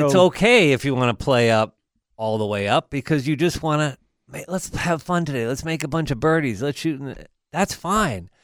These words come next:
Speaker 1: Golf is supposed to be a
Speaker 2: Yeah.
Speaker 1: fun, enjoyable experience with the people that you like being around.
Speaker 2: You know,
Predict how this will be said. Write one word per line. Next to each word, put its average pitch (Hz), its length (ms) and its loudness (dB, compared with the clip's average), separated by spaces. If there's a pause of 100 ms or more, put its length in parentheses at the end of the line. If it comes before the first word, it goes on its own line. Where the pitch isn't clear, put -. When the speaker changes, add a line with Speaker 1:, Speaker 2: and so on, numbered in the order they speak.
(240)
Speaker 1:
Golf 151 320 -4
is 139 100 -6
supposed - 460 -2
to 131 80 -10
be 123 240 0
a 113 80 -2
Speaker 2:
Yeah. 120 60 -4
Speaker 1:
fun, 135 360 0
enjoyable 120 720 2
experience 101 760 -2 (280)
with 107 160 -4
the 98 100 -14
people 113 340 -2
that 104 180 -4
you 101 80 -6
like 101 240 -4
being 92 200 -6
around. 80 360 -10
Speaker 2:
You 202 80 -10
know, 147 140 -2